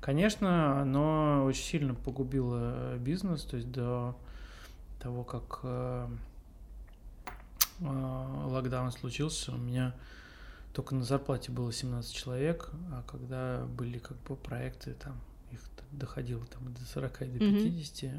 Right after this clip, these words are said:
Speaker 1: а, ну, был, был супер цех, э, тоже уникальное место, с которым тоже пришлось проститься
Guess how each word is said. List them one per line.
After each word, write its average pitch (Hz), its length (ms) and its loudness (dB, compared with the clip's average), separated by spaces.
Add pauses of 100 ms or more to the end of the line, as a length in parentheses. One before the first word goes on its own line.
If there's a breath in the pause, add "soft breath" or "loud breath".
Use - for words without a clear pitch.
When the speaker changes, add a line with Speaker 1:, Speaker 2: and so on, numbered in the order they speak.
(120)
Speaker 1:
а, 123 840 -2 (920 loud breath)
ну, 151 160 8
был, 127 240 6
был 127 420 6
супер 127 400 0
цех, 151 520 0
э, 139 840 -2 (100)
тоже 131 400 -2
уникальное 123 680 -2
место, 123 300 -2
с - 40 -6
которым 120 360 -4
тоже 123 180 -4
пришлось 120 360 -8
проститься - 640 -6